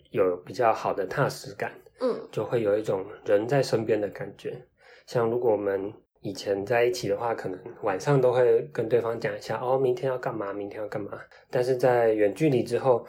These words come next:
Speaker 1: 如果没有分享一些我们之后要做的事情，就有点像人都消失了感觉。可能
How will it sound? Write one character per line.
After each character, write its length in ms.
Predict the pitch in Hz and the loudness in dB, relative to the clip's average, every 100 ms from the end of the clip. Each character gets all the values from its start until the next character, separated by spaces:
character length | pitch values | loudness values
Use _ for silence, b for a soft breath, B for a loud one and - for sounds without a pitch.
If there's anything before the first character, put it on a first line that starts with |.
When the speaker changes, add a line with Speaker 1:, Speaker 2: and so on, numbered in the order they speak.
| B - | B -6
Speaker 1:
如 120 | 110 | 0
果 220 | 117 107 | 4 6
没 160 | 107 113 | 6 4
有 260 | 110 101 | 4 4
分 220 | 101 123 127 | 2 2 2
享 240 | 117 101 | 0 -2
一 40 | |
些 280 | 101 110 107 | 0 2 2
我 80 | 104 | 2
们 200 | 101 95 | 0 -2
之 100 | 104 | -4
后 120 | 107 110 | 0 0
要 80 | |
做 180 | 107 117 | 2 2
的 60 | 101 | 0
事 180 | - 104 | -2 -6
情， 280 | - 104 - b - | -6 -10 -10 b -6
就 140 | - | 2
有 80 | 143 | 4
点 140 | 147 - | 4 2
像 240 | 139 127 | 0 2
人 140 | 110 | 2
都 120 | 123 139 | 4 4
消 220 | 139 139 | 4 2
失 160 | 143 | 2
了 100 | 127 | 2
感 220 | 110 - - | 0 -6 -10
觉。 240 | - - - b b _ | -10 -10 -12 b b _
可 140 | - | -6
能 280 | 110 107 107 | -2 -2 -4